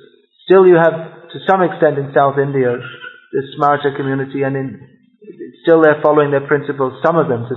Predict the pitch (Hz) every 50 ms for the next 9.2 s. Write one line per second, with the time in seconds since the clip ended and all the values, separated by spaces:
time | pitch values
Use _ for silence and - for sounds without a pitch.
0 | - - 147 147 139 123 - - - - 123 131 131 - - - _ _ _ _
1 | _ _ _ _ _ _ _ _ _ _ _ - 143 156 160 160 160 170 180 190
2 | 180 - 175 170 170 170 165 165 165 160 143 143 147 151 151 - 143 135 123 104
3 | 131 143 156 151 139 156 170 170 160 170 165 165 156 160 156 156 151 147 143 143
4 | 135 123 123 135 135 135 - - - 143 151 160 156 156 147 147 147 147 143 139
5 | 135 135 139 135 135 131 131 - 135 131 131 139 - - 135 135 135 135 135 131
6 | 135 135 135 139 139 139 139 135 131 120 - 131 127 117 - - - - 123 123
7 | - - - - - 143 - - _ - - - _ _ _ _ _ _ _ _
8 | _ _ _ _ _ _ _ - - 117 127 131 127 123 123 123 - 127 127 120
9 | 135 139 139 135